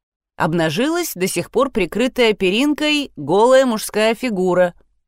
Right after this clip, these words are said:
Я кашлянула. «Извини, я не хотела. Это случайно вышло».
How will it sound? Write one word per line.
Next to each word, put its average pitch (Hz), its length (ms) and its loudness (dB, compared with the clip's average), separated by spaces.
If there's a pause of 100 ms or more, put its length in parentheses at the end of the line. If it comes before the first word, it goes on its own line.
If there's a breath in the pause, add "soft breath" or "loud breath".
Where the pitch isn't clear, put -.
(580)
Я 143 320 -2
кашлянула. 160 720 -2 (840)
«Извини, 180 680 0 (360)
я 196 260 -2
не 202 100 0
хотела. 202 500 -2 (320)
Это 254 340 4
случайно 233 680 2
вышло». 185 460 -2